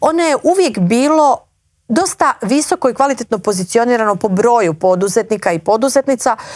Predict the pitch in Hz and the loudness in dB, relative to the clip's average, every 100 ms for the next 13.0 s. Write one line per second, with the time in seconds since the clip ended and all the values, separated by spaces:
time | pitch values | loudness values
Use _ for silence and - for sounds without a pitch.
0 | - 370 - 320 359 330 254 285 285 233 | -6 -4 -2 0 0 0 -2 -2 -2 -2
1 | 220 247 277 240 208 214 226 226 226 202 | -2 0 0 0 -2 -4 -2 0 0 0
2 | 165 165 - 170 147 160 - 330 370 - | 0 -2 -2 -2 0 0 0 -2 -4 -14
3 | - - - 254 349 285 302 320 269 - | -18 -20 -6 -2 0 0 0 0 -2 -4
4 | - - 247 240 233 220 - 247 240 247 | -6 -2 -2 -2 -2 -4 -2 0 2 2
5 | 214 196 185 180 208 190 - 180 202 220 | 2 2 2 2 2 0 0 2 2 0
6 | 202 - 190 247 269 254 214 214 240 302 | -4 -4 0 0 0 0 0 -2 -2 -2
7 | 247 202 180 185 196 214 285 262 196 185 | 0 0 0 0 0 2 2 0 0 -4
8 | - 175 - - 202 185 190 - 202 - | -4 -4 -4 -4 -4 -2 -4 -2 -2 -2
9 | - - 175 196 240 240 233 240 262 269 | -6 -4 -2 0 0 0 -2 0 0 0
10 | 269 - - - - 202 262 262 262 247 | -2 -6 -18 -20 -8 -2 0 0 0 -2
11 | 233 214 202 269 320 294 - 262 254 254 | -2 -2 0 0 0 0 2 0 0 -2
12 | 220 349 370 285 285 392 381 233 254 | 2 2 2 0 0 0 0 0 -2